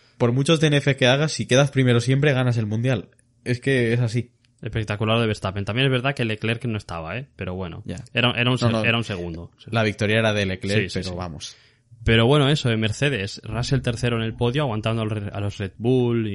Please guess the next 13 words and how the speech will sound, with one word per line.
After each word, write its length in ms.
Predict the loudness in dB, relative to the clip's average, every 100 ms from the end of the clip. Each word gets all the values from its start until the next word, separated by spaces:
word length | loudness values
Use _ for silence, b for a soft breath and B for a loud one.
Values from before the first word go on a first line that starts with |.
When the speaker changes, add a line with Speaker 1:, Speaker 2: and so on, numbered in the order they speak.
| -8
Speaker 2:
y 180 | -12 -12 -6
muy 280 | 0 0
bien. 320 | 2 0 -2 b b b b b b
Y 80 | 0
lo 120 | 0
de 100 | 0 -4
Hamilton, 440 | -4 -4 -2 -2
que 120 | -2
pintaba 360 | -4 -2 -2 -2
muy 240 | -2 -2
mal, 260 | 0 -2 -2
que 300 | -4 -4 -10 _ _ -12
incluso 640 | -6 -2 -2 -2 -4